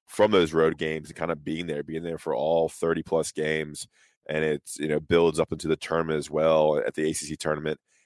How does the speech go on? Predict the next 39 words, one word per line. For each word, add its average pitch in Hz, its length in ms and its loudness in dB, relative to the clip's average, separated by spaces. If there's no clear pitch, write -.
and 78 160 -2
the 80 80 -4
N 78 80 -4
C - 100 -6
double 78 120 2
A - 20 4
tournament 78 360 -2
where 73 100 0
you 78 100 -2
can, 73 240 -12
you 78 120 -2
have 76 140 0
all 76 220 2
this 80 160 2
access 73 540 0
in 78 80 -8
the 73 40 -4
locker 73 340 -4
room 71 200 -6
and 67 80 -10
stuff. 65 280 -2
So 73 200 -2
that's 123 160 2
kinda 95 260 2
cool, 92 500 4
um, 78 280 2
developing 87 600 4
a - 20 4
relationship 85 500 2
with 82 120 -4
these 80 160 -8
players, 80 580 2
starting 82 340 2
off 80 260 0
at 76 100 -20
the 80 80 -8
beginning, 82 560 -2
media 85 360 -2
day, 78 500 0